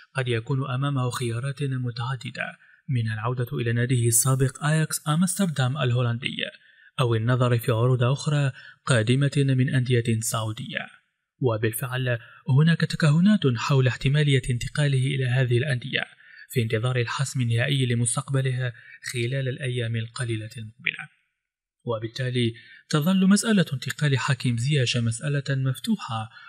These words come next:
وتحت المراقبة عن كثب، حيث يترقب الجميع أي تطورات قد تطرأ على هذا الملف، خاصة مع اقتراب نهاية فترة الانتقالات الصيفية. شهد نادي ريال مدريد خلال الأسابيع الأخيرة تحولا ملحوظا في تشكيلته،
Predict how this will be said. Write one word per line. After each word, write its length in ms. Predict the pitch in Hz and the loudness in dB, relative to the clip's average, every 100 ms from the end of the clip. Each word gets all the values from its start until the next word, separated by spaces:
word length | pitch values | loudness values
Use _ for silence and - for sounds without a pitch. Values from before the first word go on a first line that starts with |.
| - | -6
وتحت 480 | 127 113 117 - - | -6 -6 -8 -8 -4
المراقبة 560 | 127 127 160 - 147 139 | -2 0 -2 -2 -4 -2
عن 200 | 123 117 | -2 -2
كثب، 320 | 117 - - - - _ _ _ - | 0 -2 -4 -8 -10 _ _ _ -4
حيث 240 | 120 113 | -2 0
يترقب 520 | 113 110 131 - 123 120 | -2 -2 -2 -2 0 0
الجميع 500 | 117 113 147 135 - | 0 0 0 0 2
أي 160 | 185 165 | 2 4
تطورات 580 | - 147 151 196 202 160 135 127 113 - - - | 2 2 4 4 4 2 4 2 2 -2 -20 -4
قد 120 | 151 - | -2 2
تطرأ 400 | 196 180 170 151 | 2 2 2 2
على 160 | 143 135 | 4 4
هذا 260 | 135 123 | 4 4
الملف، 440 | 117 117 151 - 131 - _ _ _ - | 2 2 2 2 -2 -4 _ _ _ -10
خاصة 540 | - 135 - 147 143 | -2 2 2 2 0
مع 160 | 127 120 | 0 -2
اقتراب 440 | - 135 139 135 | -2 -2 0 2
نهاية 520 | 131 135 175 160 143 | 2 4 4 2 0
فترة 360 | - 170 143 139 | -2 -2 0 2
الانتقالات 800 | 139 135 - 127 135 127 117 113 | 0 0 -4 -6 -4 -2 -2 -2
الصيفية. 640 | 117 117 - - - - - _ _ _ _ _ _ _ _ _ _ _ _ _ _ _ _ _ _ _ _ _ _ _ _ _ _ - | -2 -4 -6 -18 -14 -14 -14 _ _ _ _ _ _ _ _ _ _ _ _ _ _ _ _ _ _ _ _ _ _ _ _ _ _ 2
شهد 420 | - 226 202 131 | 4 6 6 4
نادي 380 | 117 127 127 120 | 4 4 4 4
ريال 220 | 120 113 | 4 2
مدريد 440 | 113 127 131 120 | 2 2 2 2
خلال 380 | 113 131 127 131 | 0 0 0 2
الأسابيع 600 | 123 135 - 123 123 120 | 0 -4 0 0 0 0
الأخيرة 420 | 117 113 160 143 | 0 0 -2 -2
تحولا 480 | 123 - - 147 131 | -2 -2 0 0 2
ملحوظا 760 | 123 117 - 214 190 127 113 110 | 0 -2 -2 2 2 2 0 -2
في 140 | 117 | -2
تشكيلته، 640 | 113 - 196 180 120 117 | -2 -4 -2 -2 -4 -10